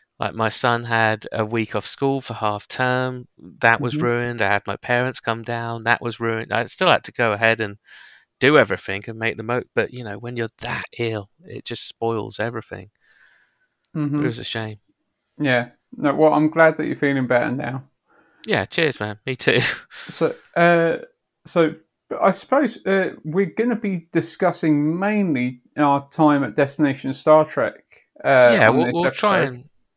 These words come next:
Speaker 1: try and keep things on the one subject. We'll, I'm sure we'll go all over the place.
Speaker 2: But, um, before then, I th-, thought it might just be an opportunity for a, a, a brief catch-up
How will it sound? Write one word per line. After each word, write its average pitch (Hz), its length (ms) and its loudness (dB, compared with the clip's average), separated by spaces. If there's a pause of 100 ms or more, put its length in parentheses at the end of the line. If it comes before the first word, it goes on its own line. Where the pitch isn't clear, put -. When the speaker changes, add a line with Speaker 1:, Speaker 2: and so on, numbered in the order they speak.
(140)
Speaker 1:
try 240 240 -4
and 143 100 -6
keep - 220 -4
things 113 600 -6 (280)
on 120 180 -4
the 117 80 -2
one 113 180 -2
subject. - 640 -2 (480)
We'll, 147 220 -8 (200)
I'm 143 160 -6
sure - 180 -6
we'll 107 120 -4
go 104 320 -4 (100)
all 107 240 -6
over 104 240 -4
the 101 100 -8
place. 107 520 -6 (720)
Speaker 2:
But, 143 280 8
um, 139 640 4 (220)
before 190 440 6
then, 131 420 0
I 139 140 2
th-, 135 300 -12
thought 143 240 0
it - 40 -2
might 135 300 0
just - 300 -10
be 131 380 -2 (640)
an 143 80 -4
opportunity 135 540 -4
for 135 340 0
a, 135 460 2
a, - 20 6
a 135 40 4
brief 135 580 -2 (260)
catch-up - 680 -2